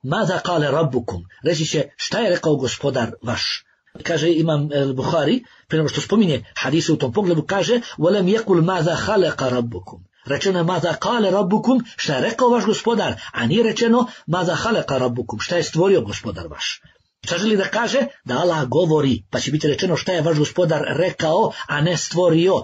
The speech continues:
jer njegov govor i Kur'an nisu stvoreni. U fusnoti, vidite broj četiri, u fusnoti stoji, Buhari uvodi ovo poglavlje kako bi potvrdio da je Allahov govor kao jedno od njegovih svojstava nestvoren, to jest od uvijek. Ti može li odgovoriti Mu'tezilama, Haridžijama, Murđijama i Džehmijama?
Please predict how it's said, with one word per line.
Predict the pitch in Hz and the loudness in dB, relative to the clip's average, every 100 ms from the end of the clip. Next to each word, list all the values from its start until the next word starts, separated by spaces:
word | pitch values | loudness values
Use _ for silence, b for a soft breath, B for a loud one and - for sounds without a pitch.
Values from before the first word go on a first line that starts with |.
| B | B
jer | 120 131 | -4 0
njegov | 180 190 | 0 2
govor | 156 185 190 | 2 2 2
i | 143 | -2
Kur'an | - 185 214 170 | 0 0 2 -2
nisu | 139 170 220 | 0 0 -2
stvoreni. | - 233 160 101 95 B | -2 0 2 0 -4 B
U | 180 180 | 0 2
fusnoti, | 180 - 151 190 190 233 - - | 0 0 0 0 0 -2 -4 -2
vidite | 156 151 | -2 0
broj | 131 147 120 | 0 2 2
četiri, | 170 165 190 190 B | 0 0 -2 -4 B
u | 131 | -8
fusnoti | 127 160 123 | -6 -4 -4
stoji, | 117 - 180 190 | -6 -4 0 0
Buhari | 123 120 160 175 190 | 0 -2 0 0 2
uvodi | 165 170 160 | 2 4 4
ovo | 139 | 2
poglavlje | 117 185 180 185 | 2 2 2 0
kako | 147 131 | -2 -4
bi | 127 | -6
potvrdio | 120 120 135 190 202 | -4 -4 0 0 2
da | 160 | 0
je | 135 | -2
Allahov | - 117 202 202 | -2 0 2 0
govor | 156 165 170 160 B | 2 2 2 0 B
kao | - 98 | -6 0
jedno | 139 147 | 2 2
od | 147 | 2
njegovih | 156 143 - | 2 0 0
svojstava | 214 156 - 151 170 | 0 0 0 0 2
nestvoren, | 175 214 - 233 214 127 98 b | 2 0 0 2 2 0 -4 b
to | - | -4
jest | 135 127 | -2 0
od | 120 | 2
uvijek. | 190 139 - B B | 2 2 -2 B B
Ti | - | -2
može | 139 139 165 | 0 2 2
li | 160 | 2
odgovoriti | 135 147 180 - | 2 2 2 2
Mu'tezilama, | 160 151 202 175 185 175 | 2 0 -2 0 2 0
Haridžijama, | 127 135 190 185 170 151 | -2 0 0 0 2 2
Murđijama | 185 180 202 170 | 2 2 0 0
i | |
Džehmijama? | 156 143 254 240 160 | 0 2 2 2 0